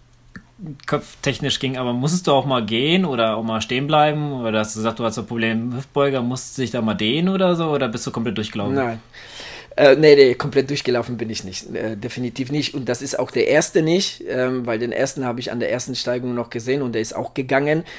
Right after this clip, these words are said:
Speaker 2: weil, ähm, das ist, das, das geht nicht. Also, ähm, du kannst nicht nach, ähm, siebzig Kilometer oder schon, wie gesagt, schon beim ersten Kilometer sind die Steigungen so, so steil, dass es, dass es energetisch auch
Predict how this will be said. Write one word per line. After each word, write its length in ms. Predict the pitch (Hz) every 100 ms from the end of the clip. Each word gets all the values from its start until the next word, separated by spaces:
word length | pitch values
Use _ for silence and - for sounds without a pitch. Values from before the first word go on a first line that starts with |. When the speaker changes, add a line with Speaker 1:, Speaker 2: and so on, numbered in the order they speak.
| - -
Speaker 2:
weil, 420 | 123 123 123 117
ähm, 260 | - 123 120 -
das 220 | 127 -
ist, 480 | - 185 - - 143
das, 300 | 180 - -
das 240 | 139 -
geht 320 | - 147 - 131
nicht. 320 | 104 - -
Also, 420 | 127 127 120 -
ähm, 260 | 113 120 107
du 120 | 131
kannst 320 | 160 160 -
nicht 260 | 156 147 -
nach, 280 | 131 127 - -
ähm, 460 | 120 120 120 117 - - - - - - - - - -
siebzig 440 | 127 160 - 156
Kilometer 720 | 147 143 147 160 151 151 123
oder 220 | 135 131 107
schon, 200 | 156 143
wie 80 |
gesagt, 360 | 160 214 196 -
schon 200 | 127 123
beim 160 | 127 -
ersten 280 | 165 -
Kilometer 420 | 170 143 135 143 135
sind 180 | 139
die 60 | 131
Steigungen 480 | - 147 160 147 139
so, 260 | 131 165 185 - - - -
so 180 | - 170
steil, 640 | - - 151 175 139 147 - - - -
dass 180 | 131 127
es, 340 | 147 139 - -
dass 300 | 127 131 135
es 200 | 131 -
energetisch 880 | - 135 127 123 143 175 208 151 -
auch 260 | 131 127